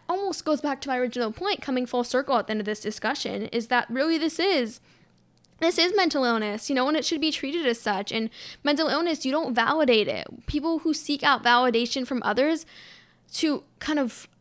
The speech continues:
validate their, their delusions, for someone, let's say, who has schizophrenia, just, uh, uh, they, of course, will want others to validate them. That doesn't mean we should.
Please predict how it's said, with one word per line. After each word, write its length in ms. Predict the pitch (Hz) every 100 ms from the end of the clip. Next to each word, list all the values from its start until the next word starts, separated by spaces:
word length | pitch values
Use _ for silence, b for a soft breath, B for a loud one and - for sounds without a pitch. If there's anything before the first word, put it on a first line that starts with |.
| _ _ -
validate 340 | 240 262 302 285
their, 180 | 277
their 260 | 233 220 262
delusions, 640 | 247 233 233 240 320 330
for 80 | -
someone, 320 | - 262 254 254
let's 160 | 254
say, 100 | 269
who 120 | 254
has 140 | 247 247
schizophrenia, 760 | 262 254 262 262 269 247 190 185
just, 240 | 208 - B B B B B
uh, 140 | - -
uh, 60 | - -
they, 320 | 233 262 269
of 140 | 247 -
course, 240 | 320 320
will 80 | 262
want 200 | 233 -
others 260 | 214 220
to 140 | - 240
validate 560 | 202 190 226 214 214
them. 320 | - 196 240 247
That 60 |
doesn't 160 | 254 294
mean 140 | 285
we 100 | 254
should. 520 | 233 262 285 254 285